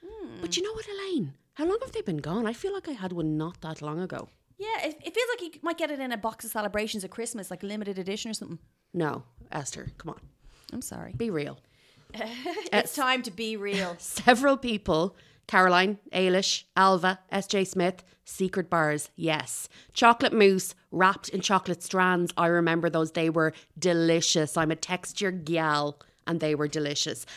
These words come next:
Speaker 2: Andrea Horan also misses secret bars and fat frogs. Alva said they were so fancy.
Speaker 1: Yeah, it says here at the end, going back to the Milky Way crispy rolls, they were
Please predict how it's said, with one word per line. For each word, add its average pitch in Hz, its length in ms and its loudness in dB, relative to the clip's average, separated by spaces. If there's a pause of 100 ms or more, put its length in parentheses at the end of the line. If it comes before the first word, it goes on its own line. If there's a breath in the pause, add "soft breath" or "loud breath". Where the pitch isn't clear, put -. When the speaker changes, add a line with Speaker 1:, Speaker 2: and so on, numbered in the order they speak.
(100)
Speaker 2:
Andrea 185 320 4
Horan 226 340 8
also 220 280 4
misses 208 340 2
secret 226 360 -2
bars 214 300 2
and 262 200 10
fat 185 240 6
frogs. 151 380 -2 (280 loud breath)
Alva 170 200 2
said 151 160 -4
they 156 80 -2
were 156 300 -4
so - 260 -4
fancy. 165 500 -8 (400 loud breath)
Speaker 1:
Yeah, 302 180 -2
it - 80 -2
says 294 120 0
here 302 80 2
at 240 60 -4
the 247 120 -6
end, 269 460 2
going 233 200 0
back 240 340 0
to 277 100 -2
the 247 80 -2
Milky 233 180 -2
Way 220 140 0
crispy 233 240 -6
rolls, 185 280 0 (100)
they 220 400 -2
were 233 360 0